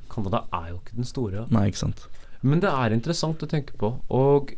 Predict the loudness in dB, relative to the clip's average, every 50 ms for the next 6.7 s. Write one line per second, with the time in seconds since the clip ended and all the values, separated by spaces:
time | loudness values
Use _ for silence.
0 | -6 -6 -6 -6 -8 -8 -10 -6 -2 0 0 2 2 2 2 2 2 2 2 0
1 | 0 0 0 0 0 0 0 0 0 0 0 0 0 0 2 0 0 -2 -2 -2
2 | -2 -2 -2 -4 -4 -4 -4 -4 -2 -2 -2 -2 -2 -2 -4 -4 -2 -2 0 0
3 | 0 0 2 2 0 0 -2 -2 -2 -2 0 0 -2 -2 -2 -2 -2 0 -2 -2
4 | -2 -2 -2 -2 -2 -2 -2 -2 0 0 2 2 2 2 0 0 -2 -2 -4 -4
5 | -2 -2 -2 -4 -4 -2 2 6 6 8 6 6 2 0 -2 -2 0 2 4 6
6 | 8 8 8 8 8 6 8 8 8 6 4 4 4 4